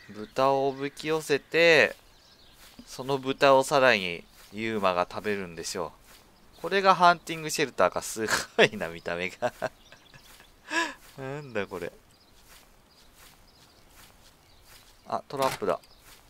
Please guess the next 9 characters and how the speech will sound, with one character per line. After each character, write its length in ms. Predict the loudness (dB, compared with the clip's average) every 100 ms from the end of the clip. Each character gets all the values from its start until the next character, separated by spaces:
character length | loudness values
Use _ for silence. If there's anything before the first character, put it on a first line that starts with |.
| _ _ _ _ -16
あ 1000 | -8 -2 0 2 4 4 4 4 2 0 -2
ー、 20 |
ト 60 | 0
ラ 160 | 0
ッ 40 | 0 -8
プ 260 | -4 -4 -6
い 140 | -12
い 20 |
な。 280 | -6 -6 -8